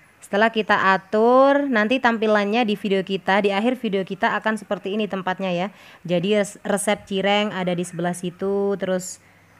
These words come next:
eh, Sayyidah Aisyah ini ada di bawahnya cireng itu, terus sama cara membuat e-card ada di sebelah, eh, kanan video,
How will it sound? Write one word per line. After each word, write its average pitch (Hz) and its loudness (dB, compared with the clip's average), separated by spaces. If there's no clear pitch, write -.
eh, 180 -2
Sayyidah 180 -2
Aisyah 180 -4
ini 196 -4
ada 175 -4
di 170 -4
bawahnya 170 -2
cireng 175 -4
itu, 202 -4
terus 190 -4
sama 190 -2
cara 190 -4
membuat 185 -4
e-card 190 0
ada 180 -2
di 190 -4
sebelah, 185 0
eh, 185 -2
kanan 175 -4
video, 156 -6